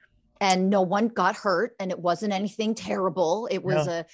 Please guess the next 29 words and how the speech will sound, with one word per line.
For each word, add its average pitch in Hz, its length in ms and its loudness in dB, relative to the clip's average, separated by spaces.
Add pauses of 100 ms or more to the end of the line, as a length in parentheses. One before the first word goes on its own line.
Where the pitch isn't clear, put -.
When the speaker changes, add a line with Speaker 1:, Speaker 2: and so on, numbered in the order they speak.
(280)
Speaker 1:
it 196 140 0
was 190 140 0
a 190 60 -2
challenging 190 880 -2
experience, 208 760 -2
though. 131 380 -4
It 170 120 0
wasn't 185 380 0
a 185 60 -2
pleasant 226 640 0
experience 156 720 -8
when 160 100 -8
you 151 80 -6
went 151 220 -6
through 156 240 -4
it, 180 140 0
when 165 180 -6
you, 151 60 -10 (340)
you 208 140 -4
know, 165 120 2
you 151 120 -4
collided. 151 840 -4 (320)
But 175 240 0 (240)
that's 180 400 2
one 196 220 0
thing 180 220 -4
to 170 40 -8
remember, 160 680 -2 (100)
that 170 320 -4